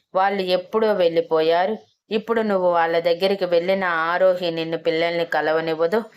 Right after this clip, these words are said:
ముందైతే ఆరోహి ఇక్కడే ఉందని తెలుసు కదా.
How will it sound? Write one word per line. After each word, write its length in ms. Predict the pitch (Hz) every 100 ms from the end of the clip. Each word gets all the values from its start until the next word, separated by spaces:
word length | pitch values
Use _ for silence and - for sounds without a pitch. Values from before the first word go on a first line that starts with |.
| - _ -
ముందైతే 520 | 208 240 240 233 226
ఆరోహి 520 | 170 165 180 185 180
ఇక్కడే 400 | 165 165 190 190
ఉందని 400 | 180 165 160 160
తెలుసు 340 | 156 165 165 -
కదా. 380 | 156 151 151